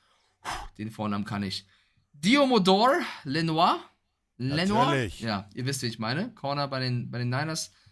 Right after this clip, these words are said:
Speaker 1: Siebenundzwanzig Trey Smith, achtundzwanzig Marcus Valdes-Scantling, neunundzwanzig Jake Moody und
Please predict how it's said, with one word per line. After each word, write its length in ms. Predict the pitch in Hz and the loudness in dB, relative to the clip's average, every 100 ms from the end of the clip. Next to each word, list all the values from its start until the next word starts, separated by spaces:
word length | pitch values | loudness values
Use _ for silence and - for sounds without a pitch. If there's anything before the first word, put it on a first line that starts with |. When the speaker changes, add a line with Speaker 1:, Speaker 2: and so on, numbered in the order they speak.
| _ | _
Speaker 1:
Siebenundzwanzig 600 | 156 185 185 185 180 175 | 0 2 2 0 -2 -2
Trey 160 | 175 | -2
Smith, 380 | 170 - 185 185 - | -2 0 -2 -2 -2
achtundzwanzig 640 | 180 - 175 175 175 175 | -2 -2 -4 -4 -4 -4
Marcus 340 | 160 160 180 160 | -4 -4 -4 -6
Valdes-Scantling, 800 | 156 156 - 160 165 160 156 _ | -4 -4 -4 -4 -2 -4 -6 _
neunundzwanzig 760 | - 147 165 170 - 156 160 147 | -6 -2 0 -2 -2 -4 -4 -4
Jake 260 | 151 156 156 | -2 -2 -2
Moody 400 | 151 156 156 - _ _ _ | -2 0 -2 -6 _ _ _
und 200 | 151 | -10